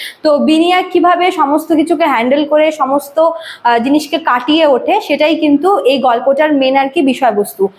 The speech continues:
তো বিনিয়ার রোলটা as a protagonist এই গল্পে সব থেকে ইম্পর্টেন্ট, তোমরা কিন্তু অবশ্যই এটা পড়বে, ঠিক আছে? তারপর দেখো কোয়েশ্চেন নাম্বার থ্রি, sketch the character of রাম ভরসা। একটু আগে যার কথা বললাম যে গ্রামের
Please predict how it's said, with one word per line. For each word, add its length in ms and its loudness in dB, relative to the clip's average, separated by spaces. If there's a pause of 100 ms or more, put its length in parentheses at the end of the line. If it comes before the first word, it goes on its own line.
(180)
তো 80 0
বিনিয়ার 480 2
রোলটা 360 0 (200)
as 160 -4
a 80 -2
protagonist 600 0
এই 140 2
গল্পে 340 0
সব 160 -4 (120)
থেকে 160 0
ইম্পর্টেন্ট, 600 0
তোমরা 220 2
কিন্তু 240 0
অবশ্যই 420 0
এটা 220 0
পড়বে, 340 -2 (420)
ঠিক 120 2
আছে? 320 0 (320)
তারপর 280 0
দেখো 280 0
কোয়েশ্চেন 380 0
নাম্বার 260 2 (120)
থ্রি, 260 -4 (300)
sketch 440 -2
the 80 2 (120)
character 320 -2 (100)
of 220 -2
রাম 260 0
ভরসা। 460 -2 (300)
একটু 220 0
আগে 160 0
যার 260 0
কথা 220 0
বললাম 460 2
যে 120 0
গ্রামের 560 -2